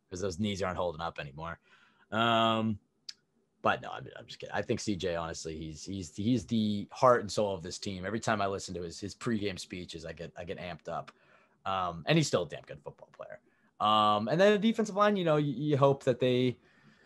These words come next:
I feel like I'm still seeing way too much Nathan Shepard, <laughs> but, but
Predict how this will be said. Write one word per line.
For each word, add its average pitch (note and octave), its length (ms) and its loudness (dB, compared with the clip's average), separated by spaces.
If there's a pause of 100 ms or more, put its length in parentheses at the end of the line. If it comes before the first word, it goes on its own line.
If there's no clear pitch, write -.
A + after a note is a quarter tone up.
(300)
I B2 80 6
feel E3+ 160 10
like F3 120 12
I'm D#3 100 10
still E3 220 10
seeing D#3+ 380 8
way C#3 180 12
too D#3 160 6
much D3+ 220 8
Nathan D3 280 8
Shepard, D#3 520 6
<laughs> - 0 -
but, - 760 8
but C#3 360 10